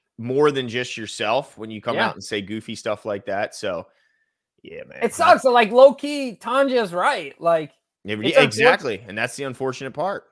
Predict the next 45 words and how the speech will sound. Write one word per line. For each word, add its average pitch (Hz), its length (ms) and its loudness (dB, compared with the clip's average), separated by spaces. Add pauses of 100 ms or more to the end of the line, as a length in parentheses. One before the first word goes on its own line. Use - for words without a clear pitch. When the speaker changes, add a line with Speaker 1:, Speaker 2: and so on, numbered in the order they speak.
(100)
Speaker 2:
Yeah, 262 160 2
'cause 233 180 0
there's 233 160 2
only 262 340 2
so 240 260 0
many 226 400 -6 (160)
voices 196 540 -4
of 190 120 -2
women 208 300 -6
in 180 100 -8
sports 269 440 -2
that, 202 80 -2
like, 175 180 -4
it 165 60 -10
just 175 200 -10
carries 196 300 -4
more 175 200 -4
weight 180 260 -4
for 180 80 -8
the 160 100 -6
rest 208 320 -6
of 151 240 -10
the 156 80 -10
women 160 300 -10
that 160 180 -6
are 170 100 -4
in, 240 220 -4
right? 180 200 -4
So - 100 -14
when - 40 -8
you 180 40 -8
say 226 160 -8
something 170 240 -10
goofy 196 300 -4
like 139 260 -6
that, 165 320 -2 (480)
Speaker 1:
Yep. 202 100 -8
Speaker 2:
unfortunately, 311 520 -2
people 302 360 -2
will 277 140 4
naturally 240 500 -2
group 196 300 -2
them 220 180 -2
all 220 180 -2
together. 190 400 -2